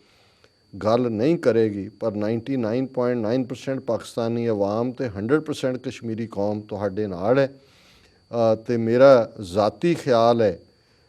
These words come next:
ਇਹ ਹੈ ਕਿ ਸਿਰਫ ਸਿੱਖ ਕੌਮ ਤੇ ਕਸ਼ਮੀਰੀ ਕੌਮ ਨੂੰ ਇੱਕ ਦੂਜੇ ਦੀ ਲਈ ਖੁੱਲ੍ਹ ਕੇ ਆਵਾਜ਼, ਅ, ਚੁੱਕਣੀ ਪਏਗੀ ਤੇ ਇੱਕ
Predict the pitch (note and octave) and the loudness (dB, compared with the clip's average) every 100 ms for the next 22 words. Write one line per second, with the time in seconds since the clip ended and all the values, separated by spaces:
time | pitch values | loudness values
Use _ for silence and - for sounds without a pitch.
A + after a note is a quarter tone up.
0 | _ - D3+ D3 B2+ C#3 A#2 - C#3+ - | _ 4 8 8 8 2 -4 -2 -2 -4
1 | - B2+ F3 C3+ B2 A#2+ A#2 C3 B2 A#2+ | -4 -4 -2 2 2 2 -2 -8 -8 -8
2 | B2+ B2 D#3 E3 C3 B2 A#2+ A#2 A2+ A#2+ | -6 0 0 0 0 0 0 -4 -6 -6
3 | C#3+ D3 B2+ A#2 A2 B2+ C3+ A2 A#2 A2+ | -6 -6 -4 -4 -4 0 0 0 -4 -2
4 | A2 G#2+ A#2 B2 A2+ - D#3+ D#3+ C3+ A2+ | -4 0 0 0 -4 -2 -2 -2 -2 0
5 | G2+ G#2 A2 A2+ - _ _ _ _ _ | 2 4 4 2 -4 _ _ _ _ _
6 | _ - A2+ A2 A2 A2 - - C3 B2+ | _ -8 0 4 4 4 0 -8 -4 -2
7 | B2 A2 A#2 C#3+ D3+ D#3 - _ _ B2+ | -2 2 6 6 4 -4 -8 _ _ -8
8 | C3 C3 | -6 -8